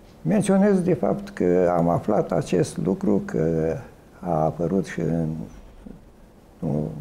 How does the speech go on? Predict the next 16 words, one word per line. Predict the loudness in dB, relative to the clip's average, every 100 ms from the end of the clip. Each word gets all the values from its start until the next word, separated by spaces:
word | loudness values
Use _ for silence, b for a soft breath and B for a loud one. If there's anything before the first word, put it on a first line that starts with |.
| -10 -8
ziua | -2 0 0 -2 -4 -2
The | 0 0
Guardian | 2 0 0 -4 -4 -2 -2 -2 -2
în | -2 -4 -8 -16 -6
Anglia, | 0 2 2 0 0 -2 -4 B B B B B B B
datorită | -2 0 0 0 0 -2
faptului | 0 -4 -2 0 2 4 4 2 0
că | 0 2 2 2 2
un | 2 2
student | 0 -2 0 2 2
din | 2 0
Anglia | 2 2 2 2 2 0
a, | -2 -4 -8 -10 -2
a | 0 2 0 -4 -10 -18 b b b b b -4
telefonat | 0 2 0 0 2 2 2
unui | 0 2 2 2 0 -2